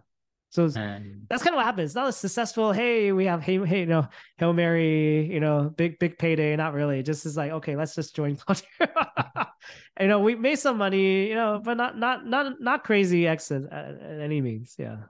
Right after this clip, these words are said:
Speaker 2: Got it. Uh, wh-, what round did you raise, um, before exiting?
Speaker 1: This is just seed. Yeah.
Speaker 2: This was just seed.
Speaker 1: Yeah.
Speaker 2: Um, but yeah, you, you, maybe you would have, you should have started a, a similar company again, because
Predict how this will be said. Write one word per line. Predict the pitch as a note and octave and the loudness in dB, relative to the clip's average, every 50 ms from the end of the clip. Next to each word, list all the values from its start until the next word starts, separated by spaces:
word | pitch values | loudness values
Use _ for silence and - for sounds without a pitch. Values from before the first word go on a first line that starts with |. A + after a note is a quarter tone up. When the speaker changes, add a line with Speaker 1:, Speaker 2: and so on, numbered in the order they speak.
| _ _ G#2 | _ _ -8
Speaker 2:
Got | F#2+ F#2 F#2 | -8 -6 -6
it. | F#2 F#2+ - - _ _ _ - - _ _ _ _ - | -6 -8 -10 -14 _ _ _ -20 -20 _ _ _ _ -8
Uh, | A2 G#2 G2+ G#2 G2+ G#2+ A#2 A2 - _ _ _ | -6 -4 -4 -4 -4 -6 -6 -10 -16 _ _ _
wh-, | C#3 A#2+ A#2 A#2 B2 B2 B2+ - - | -2 0 0 0 -2 -4 -6 -8 -6
what | A#2 G#2+ A2 B2 C3 C3 C3 | -4 -2 0 0 -2 -2 -4
round | - A#2+ A#2 B2 A#2+ A2 | -4 -2 -2 -2 -2 -2
did | A2 G2+ | -4 -4
you | G2+ F#2+ | -4 -4
raise, | F#2 G2 F#2+ F2+ F2+ - - - _ - A#2 | -4 -4 -4 -6 -6 -10 -16 -20 _ -14 -12
um, | F#2 F2+ F2 F2+ | -10 -10 -12 -8
before | F2+ G2 F2+ F2 | -6 -4 -4 -4
exiting? | F2 F2 - - - - B2 A#2+ A#2+ - _ _ _ _ _ _ _ _ - | -4 -6 -8 -12 -12 -12 -12 -14 -14 -18 _ _ _ _ _ _ _ _ -2
Speaker 1:
This | F#3+ G#3 G#3 | -2 0 0
is | G#3+ - | 0 -2
just | A3 F#3+ - | -2 -2 -2
seed. | - F#3 D3 A#2 G#2+ - _ _ _ _ | -4 -6 -6 -6 -8 -14 _ _ _ _
Yeah. | C3 A2 - | -12 -10 -8
Speaker 2:
This | G2 | -6
was | G2+ F#2 F2+ | -6 -4 -4
just | F#2 E2+ - - | -4 -6 -6 -10
seed. | A2+ - A#2 A2 - _ _ _ _ _ _ _ _ | -14 -14 -14 -16 -18 _ _ _ _ _ _ _ _
Speaker 1:
Yeah. | B2 G#2 F#2 F#2 | -18 -16 -12 -8
Speaker 2:
Um, | G2+ F#2 F#2 F#2 F#2 G#2+ C#3+ D3 - | -8 -6 -6 -6 -8 -8 -10 -6 0
but | B2+ B2+ B2 - - - _ _ _ _ _ _ _ _ _ _ _ | 0 0 0 0 -6 -16 _ _ _ _ _ _ _ _ _ _ _
yeah, | - A#2 A2 | -2 0 0
you, | G#2+ G#2 A#2 C3 D3+ - | 0 0 0 0 0 0
you, | C#3+ C3 - - - _ B2+ - - - | -2 -4 -4 -6 -10 _ -20 -18 -8 -4
maybe | A#2 A#2 B2+ D#3 D3+ | -2 -2 -2 -2 -2
you | C#3 B2+ A#2 | -2 -2 -2
would | A#2+ | -2
have, | A#2 A2 G#2 G2 G2 - _ _ _ _ | -2 -4 -6 -8 -10 -14 _ _ _ _
you | - B2+ G2+ | -14 -14 -12
should | - - A2+ | -8 -6 -6
have | G#2+ - | -6 -6
started | - - G#2 G#2 G#2+ G#2 G2+ G2 F#2+ - _ _ _ _ | -6 -4 -4 -2 -2 -2 -4 -6 -8 -10 _ _ _ _
a, | - | -12
a | A#2+ | -10
similar | - - A2 G#2+ G#2 G2+ G2 | -8 -6 -4 -4 -2 -4 -4
company | - - F#2 F#2 - - F#2 | -6 -8 -10 -10 -10 -8 -8
again, | F2+ - - A2 - - - - _ - | -8 -6 -6 -6 -6 -6 -10 -14 _ -8
because | G2+ G2+ - A2+ G#2 - | -8 -4 -4 -4 -6 -6